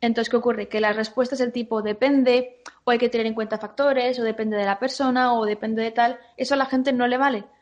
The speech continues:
¿Por qué? Primero, porque no les da seguridad, no les da claridad, y segundo, pues porque es más difícil de recordar. Entonces, va a ser mucho más fácil que a una persona le digas, eh, "Esto hay que, hay que comerlo en este momento y hay que hacerlo así",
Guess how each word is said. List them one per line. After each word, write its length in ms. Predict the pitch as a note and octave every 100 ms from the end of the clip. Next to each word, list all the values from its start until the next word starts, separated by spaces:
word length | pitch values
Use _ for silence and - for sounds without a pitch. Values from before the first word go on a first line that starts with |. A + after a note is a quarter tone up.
| _ _
¿Por 140 | A#3 A3+
qué? 280 | G#3+ - -
Primero, 340 | A#3+ A#3 G#3+
porque 200 | A3 A3
no 80 | A3+
les 120 | B3+
da 100 | B3
seguridad, 480 | B3 A3+ G#3+ G#3+ B3+
no 140 | C4
les 100 | A3+
da 80 | A3
claridad, 460 | A3 G#3+ G#3 G#3+ - - -
y 100 | A#3
segundo, 500 | A3+ A3+ A3+ D4 D#4
pues 120 | A#3
porque 200 | A3 G#3+
es 80 | G#3
más 120 | A#3
difícil 260 | A#3+ A3+ A#3
de 80 |
recordar. 520 | G#3 F#3+ G3+ G#3 F#3+ - _ - -
Entonces, 260 | A3 A3 A3+
va 40 |
a 40 |
ser 120 | A3 C#4
mucho 200 | C4+ C4+
más 100 | B3+
fácil 160 | A#3+
que 80 | A3+
a 20 |
una 140 | A3+ A#3+
persona 300 | A#3 A#3+ A#3
le 100 | A3
digas, 420 | A#3 G3+ G3 - _ _ _ -
eh, 480 | G#3 G#3 G3+ G3+ -
"Esto 240 | B3 -
hay 80 | G#3
que, 180 | - -
hay 100 | A#3+
que 80 | B3+
comerlo 420 | A#3+ A#3 G#3+ G3+
en 100 | A3
este 160 | A#3 C#4+
momento 480 | B3 A#3 B3+ C4 F#4
y 60 | B3
hay 60 | A3
que 80 |
hacerlo 240 | A#3+ B3 A#3
así", 300 | A3 F#4